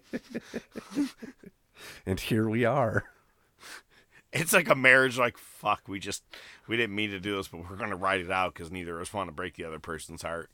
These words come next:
Speaker 1: <laughs>
Speaker 2: Marriage of regret.
Speaker 1: Well, it does say the top of Joe. It's all I see right now is just you and your fucking face. All right, let's go. Raw. Did
Speaker 2: you say Raw?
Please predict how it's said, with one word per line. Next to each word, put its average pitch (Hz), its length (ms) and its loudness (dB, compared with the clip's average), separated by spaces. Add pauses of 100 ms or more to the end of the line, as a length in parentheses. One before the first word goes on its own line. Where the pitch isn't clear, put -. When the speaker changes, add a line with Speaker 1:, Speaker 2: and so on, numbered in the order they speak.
(100)
Speaker 1:
<laughs> - 540 -16
Speaker 2:
Marriage 104 400 2
of 87 120 -4
regret. 90 480 -2 (1900)
Speaker 1:
Well, 147 140 8
it 135 60 6
does 165 180 8
say 160 120 8
the 120 120 4
top 120 280 8
of 92 120 -6
Joe. 92 480 2
It's - 80 -6
all 101 160 6
I 95 40 2
see 95 200 -4
right 82 160 -4
now 80 220 -6
is 82 120 -8
just 82 240 -10
you 90 160 -4
and 87 100 -6
your 78 160 -6 (560)
fucking 80 340 -6
face. 82 420 -8 (380)
All 104 60 4
right, 101 180 6
let's 101 180 -4
go. 104 260 0 (140)
Raw. 107 240 2 (4000)
Did - 40 -16
Speaker 2:
you - 40 -12
say 175 140 -4
Raw? 101 320 -2